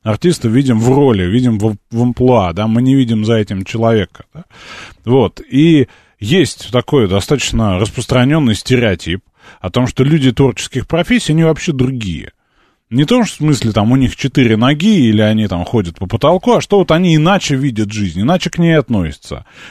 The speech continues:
Морально-нравственные категории у них другие. И это, в принципе, при чтении, там, социальных сетей ряда творческих личностей вполне очевидно. Действительно ли это так? Или просто вот тех, кто кричит, их громче слышно?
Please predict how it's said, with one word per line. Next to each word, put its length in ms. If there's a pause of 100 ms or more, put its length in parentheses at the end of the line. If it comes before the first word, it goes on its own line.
Морально-нравственные 1000
категории 580
у 60
них 260
другие. 480 (220)
И 60
это, 180
в 80
принципе, 380
при 260
чтении, 480
там, 440
социальных 480
сетей 320
ряда 360
творческих 500
личностей 480
вполне 400
очевидно. 540 (320)
Действительно 500
ли 120
это 180
так? 340
Или 120
просто 340
вот 140
тех, 180
кто 140
кричит, 520
их 220
громче 400
слышно? 540